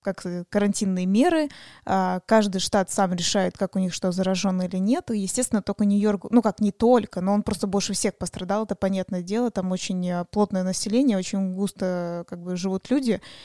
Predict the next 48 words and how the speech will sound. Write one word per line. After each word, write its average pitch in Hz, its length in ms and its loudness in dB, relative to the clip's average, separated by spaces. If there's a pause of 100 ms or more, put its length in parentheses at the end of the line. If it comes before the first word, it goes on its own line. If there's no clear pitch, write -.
(160)
Это 208 160 0
понятное 214 460 4
дело, 233 320 2
и 190 80 0
они 190 240 4
уже, 214 320 4
как 208 160 -4
бы, 190 80 -4
всё 214 140 0
равно 220 180 6
говорят, 180 200 -2
что - 180 -6
надо 185 200 0
снимать, 247 420 0
надо 196 180 -2
снимать, 226 460 -2
надо 190 200 0
уже 190 240 0
выпускать 190 500 -4
людей 220 380 -2 (360)
и 214 100 0
так 202 160 2
далее, 226 240 4
и - 20 0
так 202 160 -4
далее. 190 260 0 (360)
И 226 60 -2
если 262 200 4
не 247 140 8
ошибаюсь, 269 560 6
когда 226 220 2
мы 220 120 6
давно 220 460 4
с - 80 -2
тобой 185 160 -8
как-то - 200 -10
смотрели, 247 460 0
Индианаполис 220 720 2
вот 196 140 -4
этот, 180 260 -2
он 208 80 2
как 220 160 0
раз 220 160 0
от 214 80 0
Нью-Йорка 233 300 4
достаточно 196 400 -2
далеко 208 360 0
находится. 220 680 -4